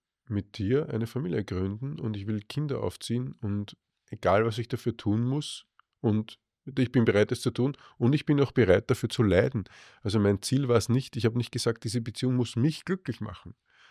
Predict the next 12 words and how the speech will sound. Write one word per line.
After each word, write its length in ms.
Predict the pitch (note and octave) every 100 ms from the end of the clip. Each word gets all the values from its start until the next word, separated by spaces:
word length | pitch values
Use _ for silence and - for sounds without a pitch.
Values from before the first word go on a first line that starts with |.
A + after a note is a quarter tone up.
| _
sondern 240 | - G#2+ A2
es 120 | -
war 100 | G2+
mein 220 | G2+ F#2+
Ziel, 300 | - B2+ E3+
das 160 | C#3 -
zu 140 | - A#2
machen, 340 | G2+ B2 -
die 60 | B2+
Familie 360 | - G2 C3 C3
zu 160 | C3
haben. 300 | A#2+ C#3 D3+